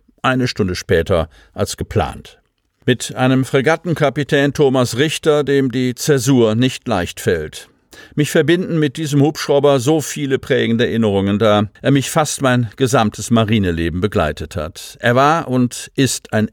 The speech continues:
echtes Arbeitstier mit faszinierendem Einsatzspektrum und Möglichkeiten, zu dem man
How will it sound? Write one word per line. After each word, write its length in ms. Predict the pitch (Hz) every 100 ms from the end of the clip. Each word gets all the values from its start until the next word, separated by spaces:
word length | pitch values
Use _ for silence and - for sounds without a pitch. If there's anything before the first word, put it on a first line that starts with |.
| -
echtes 520 | 113 - 110 - -
Arbeitstier 760 | 104 90 76 - - 107 85 - -
mit 140 | 117 -
faszinierendem 840 | 123 - - 113 131 117 110 110
Einsatzspektrum 1000 | 104 107 92 85 - 95 - - 95 90
und 300 | - 110 110
Möglichkeiten, 760 | 135 127 - 85 - 80 65 85
zu 140 | 123
dem 200 | 113 123
man 220 | 117 110